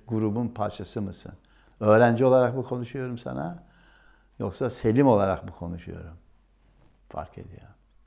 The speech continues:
Sen bir potansiyelsin, senin o potansiyeline güveniyorum diye mi bakıyorum? Yoksa ne olacak bilmiyorum, sen işe yaramaz birisi misin şeklinde mi bakıyorum? Onun için sürekli davranışına mı bakıyorum böyle? Düşme, önüne bak.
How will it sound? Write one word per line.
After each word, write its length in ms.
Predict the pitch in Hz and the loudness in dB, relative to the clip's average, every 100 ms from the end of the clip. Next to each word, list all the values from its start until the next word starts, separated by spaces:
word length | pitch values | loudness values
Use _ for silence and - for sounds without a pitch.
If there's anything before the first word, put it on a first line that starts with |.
| _ _ _ _ _ _ _ _ _ _ _ _ _ _ _ | _ _ _ _ _ _ _ _ _ _ _ _ _ _ _
Sen 300 | - 113 127 | -2 0 0
bir 100 | 127 | -2
potansiyelsin, 840 | 110 113 120 117 123 120 107 143 | -4 -4 -4 -4 -4 -4 -4 -8
senin 300 | 127 117 123 | -8 -4 -2
o 100 | 113 | -2
potansiyeline 640 | 113 107 110 107 110 104 104 | -4 -4 -2 -4 -6 -6 -4
güveniyorum 680 | 98 101 101 120 135 147 | -4 -4 0 2 2 0
diye 140 | 135 139 | -4 -4
mi 140 | 147 | -6
bakıyorum? 540 | 147 139 147 147 165 156 | -8 -6 -6 -4 -6 -8
Yoksa 640 | 135 110 - 131 147 143 _ _ _ _ _ _ _ _ _ _ _ - | -6 -6 -4 -4 -4 -8 _ _ _ _ _ _ _ _ _ _ _ -6
ne 120 | 120 | -2
olacak 400 | 117 107 117 - | 0 0 -4 -6
bilmiyorum, 460 | 110 107 104 98 87 | -4 -4 -4 -6 -8
sen 140 | 113 | -8
işe 200 | 98 110 | -6 -2
yaramaz 400 | 107 107 110 101 | -2 0 -2 -4
birisi 300 | 95 87 110 | -6 -8 -8
misin 380 | 101 - 87 85 | -10 -8 -12 -14
şeklinde 380 | - - 98 90 | -18 -18 -14 -12
mi 120 | 90 | -10
bakıyorum? 500 | 85 - 87 98 123 117 117 | -12 -14 -16 -14 -16 -18 -16
Onun 120 | 104 | -14
için 140 | 98 | -14
sürekli 420 | 92 123 98 110 | -12 -12 -10 -4
davranışına 560 | 101 98 98 92 - 101 | 0 0 0 -4 -8 -8
mı 120 | 98 | -8
bakıyorum 440 | 90 - 90 90 87 | -10 -12 -16 -14 -16
böyle? 300 | 82 82 104 | -16 -16 -14
Düşme, 360 | 98 104 90 123 - - | -12 -12 -16 -16 -20 -18
önüne 220 | 104 107 | -12 -8
bak. 140 | 101 | -8